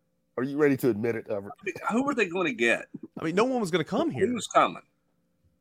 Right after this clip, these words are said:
Speaker 2: I mean, who was coming? I mean, listen, and, and I'm not picking on,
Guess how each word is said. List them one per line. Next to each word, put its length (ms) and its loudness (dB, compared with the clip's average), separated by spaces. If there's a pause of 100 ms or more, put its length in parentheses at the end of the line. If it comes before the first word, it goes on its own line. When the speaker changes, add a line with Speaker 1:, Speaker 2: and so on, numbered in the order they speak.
(140)
Speaker 2:
I 60 -6
mean, 100 0
who 160 4
was 160 0
coming? 280 2
I 40 -4
mean, 80 0
listen, 300 0 (220)
and, 1040 -8
and 100 2
I'm 120 4
not 160 2
picking 260 -2
on, 260 -6